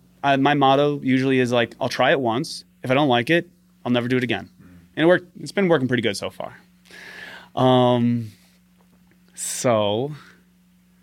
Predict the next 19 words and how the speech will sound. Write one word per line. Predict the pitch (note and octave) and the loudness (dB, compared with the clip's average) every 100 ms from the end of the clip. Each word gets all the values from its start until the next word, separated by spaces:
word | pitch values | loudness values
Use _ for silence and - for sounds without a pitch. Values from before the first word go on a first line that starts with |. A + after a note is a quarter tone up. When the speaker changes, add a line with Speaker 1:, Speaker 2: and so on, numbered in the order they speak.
| _ _ _ - | _ _ _ -4
Speaker 1:
I | |
went | A#2 B2+ | -2 0
to | |
my | B2+ | -2
first | A2+ G#2+ G2+ | 0 -2 0
rave, | G2 G#2 B2+ _ _ _ _ _ - | -2 -2 -4 _ _ _ _ _ -4
loved | A#2+ A#2 G#2+ | 0 0 0
it. | A2+ C#3+ _ _ _ _ _ _ _ _ _ _ - | -4 -4 _ _ _ _ _ _ _ _ _ _ -4
Went | B2+ B2+ | -4 -2
to | |
my | B2+ | -4
second | A2+ C#3+ B2+ A#2 G2+ | -2 -2 -2 -4 -6
rave, | F#2+ A2+ B2+ _ _ _ _ _ _ _ _ _ _ _ _ _ - | -8 -10 -12 _ _ _ _ _ _ _ _ _ _ _ _ _ -6
and | G#2+ | -2
that's | A2 A2+ - | 0 0 0
when | A#2 | -2
I | |
found | G#2+ G#2 G2 | -2 -4 -2
shuffling. | F#2 - - - | -6 -6 -14 -18